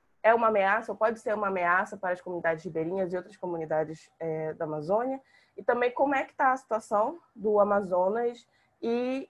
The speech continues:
e, enfim, a atuação da faz diante desse cenário e o que mais ela quiser falar dentro dos dez minutos <laughs> e o que mais ela quiser contribuir nesse aspecto. É, a Ingrid,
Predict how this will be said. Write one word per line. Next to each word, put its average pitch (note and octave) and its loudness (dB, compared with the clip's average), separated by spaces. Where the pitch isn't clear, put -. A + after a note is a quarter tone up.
e, C4+ -2
enfim, A#3 -6
a F#3 6
atuação G#3 0
da F#3+ 0
faz F#3+ 2
diante F#3+ -4
desse F3+ -6
cenário A3+ 0
e G#3 -4
o G3+ -6
que A#3+ -10
mais F#3+ 0
ela F3 0
quiser F3 -8
falar F3 4
dentro G3 2
dos G3+ 0
dez G3 0
minutos G#3 -2
<laughs> G#3+ -4
e A3+ 2
o - -6
que A3 0
mais F#3 2
ela G3+ 0
quiser F#3+ 2
contribuir F#3+ -2
nesse A3 -4
aspecto. G3+ -4
É, F#3+ 10
a B3 6
Ingrid, F#3 0